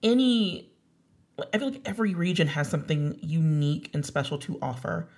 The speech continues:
to this industry, and to kind of widen, we talk about widening the aperture a lot, but to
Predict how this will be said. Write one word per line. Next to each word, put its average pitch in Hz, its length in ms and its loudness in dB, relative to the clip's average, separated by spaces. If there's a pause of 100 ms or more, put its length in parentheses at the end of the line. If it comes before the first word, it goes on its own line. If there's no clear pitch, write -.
(500)
to 139 460 -4
this - 280 -8
industry, - 680 -8
and 156 560 -2
to 160 400 -6
kind 156 360 -6
of 151 100 -6
widen, 190 800 0 (280)
we 185 60 -4
talk 190 160 2
about 190 220 0
widening 156 440 0
the 151 100 -2
aperture 131 420 -2
a - 100 -4
lot, - 300 -6 (920)
but - 340 0
to 175 640 -2